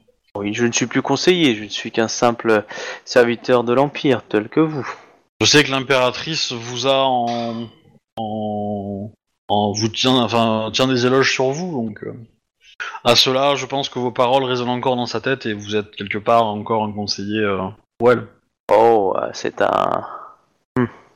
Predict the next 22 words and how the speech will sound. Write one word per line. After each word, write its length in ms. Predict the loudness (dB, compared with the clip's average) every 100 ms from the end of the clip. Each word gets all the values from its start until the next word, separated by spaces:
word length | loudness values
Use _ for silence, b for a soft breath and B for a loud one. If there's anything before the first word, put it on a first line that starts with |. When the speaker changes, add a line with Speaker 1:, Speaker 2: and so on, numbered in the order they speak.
| _ _ _ 4
Speaker 1:
Je 40 |
ne 100 | 4 6
fais 160 | 4
que 100 | 2
servir 480 | 4 4 4 4 2
l'Empire 520 | 2 -2 -6 -2 2
et 60 | 2
l'Empereur, 680 | 0 -2 -2 -2 -2 -10 _ _ _ _ _ 2
à 140 | 2
me-, 220 | 4 4
de 100 | 2
modeste 560 | 2 2 4 2 2 0
façon. 480 | 2 2 -2 -10 -4
Malheureusement, 880 | 2 4 4 2 0 2 4 4
j'ai 120 | 0 -2
du 140 | 0
mal 200 | 4 4
à 20 |
le 120 | 0
servir 440 | -2 2 2 2 -2
puisque 380 | -6 -12 -8 -6
nous 760 | -4 -8 -12 _ -20 -20 -18